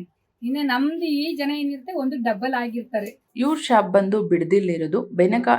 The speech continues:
Speaker 2: ಎಂಟರ್ಪ್ರೈಸಸ್ ಅಂತ ಹೇಳಿ. ಇವ್ರದ್ದು ಹಾಗೆ ಬೇರೆ ಬೇರೆ ಎಲ್ಲ ಬಿಸಿನೆಸ್ ಇದೆ. ಬೆನಕ ಟೆಕ್ಸ್ಟೈಲ್, ಬೆನಕ ಫ್ಯಾನ್ಸಿ ಸ್ಟೋರ್, ಬೆನಕ, ಆ, ಬ್ಲಷ್ and ಗ್ಲೋ ಬ್ಯೂಟಿ ಸ್ಪಾ ಸಲೂನ್, ಹೀಗೆ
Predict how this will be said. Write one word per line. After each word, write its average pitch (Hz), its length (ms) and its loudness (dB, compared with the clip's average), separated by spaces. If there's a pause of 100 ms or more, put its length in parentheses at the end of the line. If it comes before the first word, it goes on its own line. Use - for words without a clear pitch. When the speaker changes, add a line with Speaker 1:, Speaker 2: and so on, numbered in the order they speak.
(120)
Speaker 2:
ಎಂಟರ್ಪ್ರೈಸಸ್ 170 800 -2
ಅಂತ 175 200 -12 (100)
ಹೇಳಿ. 170 280 -4 (360)
ಇವ್ರದ್ದು 247 400 6
ಹಾಗೆ 180 400 2
ಬೇರೆ 165 320 2
ಬೇರೆ 170 240 2
ಎಲ್ಲ 165 280 0 (240)
ಬಿಸಿನೆಸ್ 156 420 -6
ಇದೆ. 175 160 -2
ಬೆನಕ 156 440 -2
ಟೆಕ್ಸ್ಟೈಲ್, 214 680 -6
ಬೆನಕ 165 380 -2 (160)
ಫ್ಯಾನ್ಸಿ 180 340 -4
ಸ್ಟೋರ್, 196 400 -2
ಬೆನಕ, 156 540 0 (840)
ಆ, 165 180 4
ಬ್ಲಷ್ 175 680 4
and 170 120 0
ಗ್ಲೋ 160 220 0
ಬ್ಯೂಟಿ 147 400 -8
ಸ್ಪಾ 165 400 -4
ಸಲೂನ್, 208 520 0
ಹೀಗೆ 180 500 -2